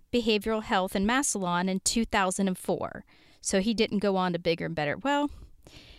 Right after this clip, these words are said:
bigger and better things, grosser things, worser things. But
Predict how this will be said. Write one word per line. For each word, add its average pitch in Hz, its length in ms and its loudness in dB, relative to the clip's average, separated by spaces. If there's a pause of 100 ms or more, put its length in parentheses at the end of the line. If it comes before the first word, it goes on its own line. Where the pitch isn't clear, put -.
(260)
bigger 262 200 0
and 247 80 4
better 254 200 2
things, 233 800 -2 (160)
grosser 214 280 2
things, 214 680 -4 (140)
worser 208 600 -4
things. 196 640 -6 (120)
But 190 340 6